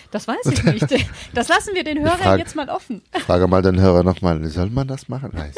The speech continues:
Speaker 2: ich nicht.
Speaker 1: <laughs>
Speaker 2: Hm. Ganz einfach. Also bin meine Webseite serdama punkt de,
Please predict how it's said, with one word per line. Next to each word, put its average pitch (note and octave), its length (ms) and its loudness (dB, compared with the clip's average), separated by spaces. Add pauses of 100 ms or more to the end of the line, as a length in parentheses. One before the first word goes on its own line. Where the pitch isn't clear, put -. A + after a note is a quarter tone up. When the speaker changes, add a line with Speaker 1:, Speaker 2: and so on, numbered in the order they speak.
Speaker 2:
ich - 100 -8
nicht. D#4 260 -8
Speaker 1:
<laughs> - 40 -20 (1900)
Speaker 2:
Hm. C3 240 4 (680)
Ganz G#2 200 2
einfach. E2 540 -2 (440)
Also G#2 720 2 (200)
bin A2+ 920 0 (760)
meine G#2 260 4
Webseite B2 640 2
serdama G#2 480 0
punkt G2 320 -4
de, A2 380 4